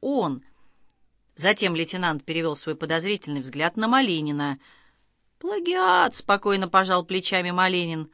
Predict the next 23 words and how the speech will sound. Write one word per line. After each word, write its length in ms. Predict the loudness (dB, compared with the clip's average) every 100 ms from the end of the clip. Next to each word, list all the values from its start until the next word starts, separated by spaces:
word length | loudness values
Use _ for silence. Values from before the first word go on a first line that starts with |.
| _ _ _ _ -2
«Это 240 | 0 2
стихи 480 | 2 0 -2 0 2
моего 320 | 2 2 0
друга 440 | 0 0 0 -2
Феди». 640 | -4 -4 0 0 0 -4 -6 _ _ _ -20 -10
Он 140 | -4
мотнул 340 | -2 -2 -4 -2
головой 360 | 0 0 -2
в 40 | -4
сторону 340 | -4 -4 -2
Баранкина. 720 | 2 4 4 0 -4 -8 -10 -12 _ _ _ _ -8
«Костя, 640 | -2 0 -2 -2 -6 -6 -12 -20 _
как 200 | -4 -4
тебе 240 | -4 -2
не 140 | -2 -4
стыдно 400 | -2 -4 -2 -2
врать? 480 | 2 2 2 -2 _ _ _ _ _ _ -6
Эти 180 | -2 -2
стихи 380 | 0 2 2
написала 520 | 0 0 0 4 4 4
я», 280 | 4 4
закричала 580 | 4 -2 -2 2 2 2
Кузякина. 680 | -2 -2 0 0 -2 -10